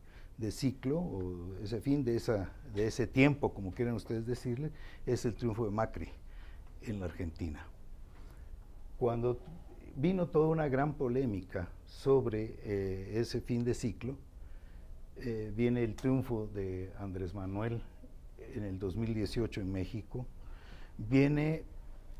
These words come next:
este, eh, después, eh, me parece que fue que ganó Alberto Fernández, viene la restitución del mas en Bolivia,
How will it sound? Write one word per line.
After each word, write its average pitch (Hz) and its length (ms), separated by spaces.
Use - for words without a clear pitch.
este, 101 1160
eh, 98 760
después, 131 640
eh, 135 360
me 113 120
parece 110 340
que 113 120
fue 110 160
que 117 140
ganó 101 300
Alberto 101 400
Fernández, 95 640
viene 147 560
la 113 200
restitución 127 840
del 110 160
mas 117 260
en 107 160
Bolivia, 104 640